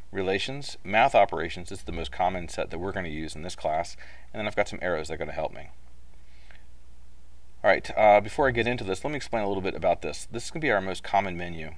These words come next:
here. And look at that top line. It's got a fraction, a square root, nth root, um, x to the b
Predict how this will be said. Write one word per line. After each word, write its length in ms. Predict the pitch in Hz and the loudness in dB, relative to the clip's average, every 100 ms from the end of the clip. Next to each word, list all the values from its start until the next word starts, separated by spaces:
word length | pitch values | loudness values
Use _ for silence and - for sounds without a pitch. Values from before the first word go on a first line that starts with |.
| - | -8
here. 480 | - - 85 76 73 - - - - - - - | -8 -4 -2 -4 -6 -10 -10 -10 -10 -10 -8 -6
And 80 | 110 | -2
look 80 | 143 | 0
at 60 | |
that 120 | 139 - | 0 4
top 260 | 101 101 | 4 4
line. 340 | 98 90 80 - | 4 2 2 -4
It's 100 | - | -2
got 100 | 78 | -2
a 40 | |
fraction, 520 | - 98 101 - 101 | 6 6 6 2 -4
a 80 | 98 | -6
square 280 | - 101 98 | -2 0 2
root, 200 | 95 92 - | 2 -2 -4
nth 260 | 92 - | -6 -4
root, 360 | 92 95 90 - - - - - | -4 -2 -4 -8 -10 -10 -10 -6
um, 600 | 82 82 80 80 80 78 - - - - | -4 -2 -2 -4 -6 -8 -10 -8 -8 2
x 260 | 92 - - | 2 2 -4
to 120 | 98 | -2
the 280 | 87 87 85 - - 92 | 0 2 0 -4 -8 -4
b 380 | 107 104 104 | 0 0 0